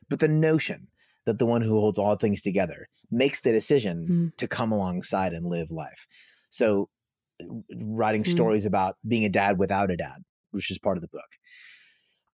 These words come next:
Speaker 1: You know, I can't tell you how to, to navigate the, those particular things if you're a single parent or if you're a parent without your parents around. I can tell you my story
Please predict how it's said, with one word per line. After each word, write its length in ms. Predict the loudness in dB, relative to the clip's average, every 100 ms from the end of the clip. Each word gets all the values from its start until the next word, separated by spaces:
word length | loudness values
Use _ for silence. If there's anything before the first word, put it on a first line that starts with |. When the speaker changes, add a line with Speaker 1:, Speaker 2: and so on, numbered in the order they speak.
| _
Speaker 1:
You 80 | 0
know, 120 | 0 0
I 120 | -2
can't 280 | 0 -4 0
tell 180 | 2 4
you 120 | 2
how 260 | 2 0
to, 160 | 0 -4 -10 _ _ -8
to 160 | -2 0
navigate 600 | 0 0 0 -2 -4 -8 _ -8
the, 160 | -6
those 260 | -2 -2 -2
particular 520 | -4 -6 -4 -4 -2
things 340 | -2 0 0
if 140 | -2 -4
you're 140 | -4
a 40 | -2
single 340 | -4 -6 -8
parent 500 | -8 -6 -6 -8 -14 _ -6
or 260 | -4 -2
if 140 | -4 -4
you're 100 | -6
a 40 |
parent 360 | -4 -6 -6 -8
without 400 | -6 -4 -4 -6
your 60 | -6
parents 340 | -6 -6 -8
around. 320 | -10 -10 -14 -18 _ 0
I 120 | 0
can 380 | 0 -2 -2 -6 _ _ -20 _ -12
tell 240 | 0 2
you 160 | 4 4
my 220 | 2 0
story 580 | -2 -2 -2 -4 -8